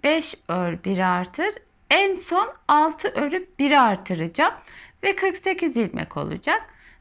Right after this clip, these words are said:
Daha sonra gözü kenarlarına geçeceğiz. Şimdi ben bunu kırk sekiz ilmek olana kadar aynı yöntemle artırmasını yapıyorum.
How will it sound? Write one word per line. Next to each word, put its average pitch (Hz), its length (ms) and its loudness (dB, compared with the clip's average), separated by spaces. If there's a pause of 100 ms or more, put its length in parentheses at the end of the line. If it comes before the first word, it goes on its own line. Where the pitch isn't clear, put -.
Daha 370 180 6
sonra 269 360 0
gözü 277 400 -2
kenarlarına 196 640 0
geçeceğiz. - 680 -14
Şimdi 339 300 -2
ben 311 220 2
bunu 202 120 -4
kırk 285 220 -6
sekiz 294 280 -4
ilmek 208 320 -4
olana 262 320 -2
kadar 175 280 -2
aynı 254 300 2
yöntemle 170 540 -4
artırmasını 220 800 -4
yapıyorum. - 380 -6